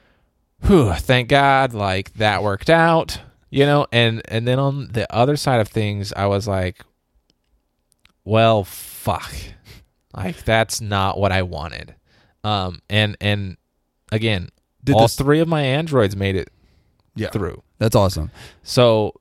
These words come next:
Speaker 1: like, and I still was like, "Well, shit." <laughs> Uh,
Speaker 2: Well, shit as in, like, it was not a,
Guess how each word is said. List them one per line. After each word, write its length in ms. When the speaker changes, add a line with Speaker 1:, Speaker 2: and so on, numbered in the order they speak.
Speaker 1:
like, 300
and 120
I 100
still 300
was 160
like, 280
"Well, 240
shit." 560
<laughs> 60
Uh, 880
Speaker 2:
Well, 180
shit 260
as 160
in, 160
like, 280
it 140
was 320
not 240
a, 200